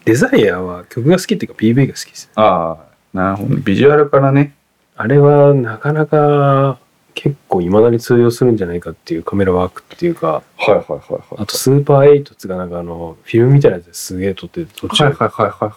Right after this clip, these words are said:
Speaker 2: はいはい。
Speaker 1: あ、で、アンダーワールドかみたいな感じに
Speaker 2: ちょっとサイドが高いみたいな感じですか？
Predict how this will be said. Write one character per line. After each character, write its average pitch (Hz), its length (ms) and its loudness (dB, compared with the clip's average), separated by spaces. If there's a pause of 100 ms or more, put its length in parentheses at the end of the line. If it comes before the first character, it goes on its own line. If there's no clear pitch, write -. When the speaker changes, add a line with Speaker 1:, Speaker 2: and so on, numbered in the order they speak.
Speaker 2:
は 107 180 -4
い 104 40 -8
は 104 60 -8
い。 - 20 -20 (120)
Speaker 1:
あ、 101 80 -6
で、 95 80 0
ア 87 120 0
ン 160 140 4
ダ 175 100 4
ー - 0 -
ワ 175 160 4
ー 160 40 4
ル - 60 0
ド 107 80 -4
か 90 140 -12
み - 80 -20
た 87 120 -16
い - 20 -14
な 85 80 -16
感 90 220 -18
じ 85 120 -16
に 87 200 -18
Speaker 2:
ち - 140 -6
ょ - 20 -2
っ - 20 -10
と 101 100 -2
サ 95 200 0
イ 110 40 2
ド 110 80 4
が 107 120 0
高 107 200 -4
い 92 60 -2
み 71 100 -14
た - 100 -12
い - 20 -10
な - 80 -20
感 - 120 -20
じ - 60 -20
で - 60 -20
す - 80 -20
か？ - 160 -10